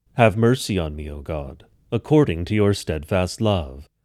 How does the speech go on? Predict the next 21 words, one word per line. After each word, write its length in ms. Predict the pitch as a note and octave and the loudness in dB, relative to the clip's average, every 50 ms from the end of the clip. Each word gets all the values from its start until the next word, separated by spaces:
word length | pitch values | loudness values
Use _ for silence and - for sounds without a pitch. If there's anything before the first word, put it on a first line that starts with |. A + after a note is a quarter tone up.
| _ _ _ _ _ _ | _ _ _ _ _ _
According 520 | - G2+ - - A2 G2+ G2+ G#2 G2+ G#2 | -2 -2 0 4 4 4 4 4 2 0
to 140 | G2 - A2+ | -2 0 2
your 120 | G#2+ G#2 G#2+ | 4 4 4
abundant 440 | F#2+ F2+ G#2 G#2 G2+ A2 - - | 4 4 4 2 2 0 0 0
mercy, 560 | A2+ A#2+ A#2+ A#2 - - D2+ C2+ C2 C2+ C#2 _ _ _ | 0 0 0 0 -2 -6 -10 -12 -12 -14 -18 _ _ _
blot 260 | - A2 G2+ G2+ A#2 | 2 2 4 4 4
out 300 | C#3 C3 E2 D#2 - - | 2 2 0 -2 -4 -6
my 180 | G2+ F2+ E2+ E2 | -4 -4 -4 -4
transgressions. 1040 | - - F#2+ F#2 F2+ F2+ E2+ F#2 - G2+ F#2+ - - - C#2+ C2+ C2+ C2+ C#2+ - - _ _ _ _ _ _ _ _ _ _ _ - | -4 -4 -4 -4 -2 -4 -4 -2 0 0 0 -2 -4 -10 -14 -16 -18 -18 -18 -20 -20 _ _ _ _ _ _ _ _ _ _ _ 2
Wash 340 | G2+ G2 G2+ G#2 G#2 - - | 4 6 6 6 6 2 0
me 140 | A#2+ A#2+ A2+ | 0 -2 0
thoroughly 480 | - - D#3 D3 A#2+ F#2+ E2 D#2+ E2+ | 2 2 4 4 4 4 2 0 -2
from 180 | - - G2+ F#2+ | -2 -2 -2 0
my 180 | F2+ F2 F2 | 0 0 0
iniquity, 680 | F2+ F#2 G2 G#2+ - - G2 F2 - D2+ C#2 C2 C2+ - _ _ _ _ _ - | 0 0 0 -2 -4 -4 -6 -8 -8 -10 -16 -16 -18 -20 _ _ _ _ _ -8
and 240 | - G#2 G2+ F#2+ - | -4 -4 -4 -2 0
cleanse 400 | - B2+ A#2+ B2+ C3+ B2 A2 F#2 | 4 4 4 4 4 0 -2 -4
me 120 | D#2 D2+ | -6 -8
from 240 | D2+ - G2 F2+ F2 | -6 -6 -4 -4 -2
my 220 | F2 F2+ F2+ F#2 | 0 0 0 0
sin. 560 | F2+ - - - - F2+ D2 C2+ B1+ C2+ C#2+ | -2 -4 -4 -4 -4 -4 -4 -8 -12 -18 -20